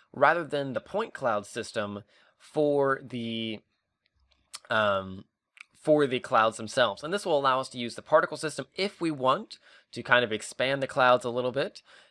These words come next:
Then we can also change the type of the clouds over from stratus to cumulus to cirrus. In this case, I'm gonna choose cumulus. And let's also maybe, looking at this, let's just take this one in right here. Let's just take it back along the x-axis just a little bit.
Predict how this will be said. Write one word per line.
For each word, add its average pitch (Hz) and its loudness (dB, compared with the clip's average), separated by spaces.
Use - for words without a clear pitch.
Then 196 -2
we 190 -2
can 190 0
also 233 0
change 170 -4
the - -12
type - -2
of 190 -8
the 175 0
clouds 113 2
over 123 -2
from 107 -10
stratus 165 -2
to - -14
cumulus 156 -4
to - -10
cirrus. 214 -4
In - -12
this 262 -6
case, 190 -2
I'm 240 -4
gonna 254 -2
choose 139 -4
cumulus. 208 -4
And 170 -2
let's 294 -2
also 190 0
maybe, 147 -2
looking 175 -8
at 147 -4
this, 165 -6
let's 247 -8
just - -6
take 160 -6
this 165 -6
one 147 0
in 135 -2
right 120 0
here. 120 -2
Let's - -12
just - -6
take 135 -4
it 123 -8
back 110 4
along 104 -2
the 101 -10
x-axis 110 0
just 143 -2
a 120 -4
little 107 -2
bit. 107 0